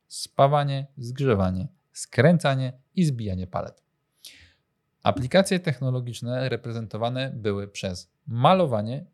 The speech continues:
i szlifowanie. Ostatnia grupa to były przed chwilą omówione aplikacje kontrolno-inspekcyjne, łącznie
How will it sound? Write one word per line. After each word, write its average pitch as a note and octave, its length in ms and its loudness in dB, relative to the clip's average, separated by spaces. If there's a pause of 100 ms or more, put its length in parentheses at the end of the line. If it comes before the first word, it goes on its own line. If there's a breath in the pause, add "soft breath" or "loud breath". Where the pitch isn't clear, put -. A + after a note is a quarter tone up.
i D#3+ 80 -2
szlifowanie. A#2+ 640 -4 (800)
Ostatnia F#3 440 2
grupa C#3+ 520 0 (680)
to C4 80 -4
były A#2+ 340 2 (440)
przed C3 160 -8
chwilą A2 260 4
omówione C3+ 600 0
aplikacje C#3 600 -4
kontrolno-inspekcyjne, G2+ 1160 -4 (240)
łącznie D3+ 640 -2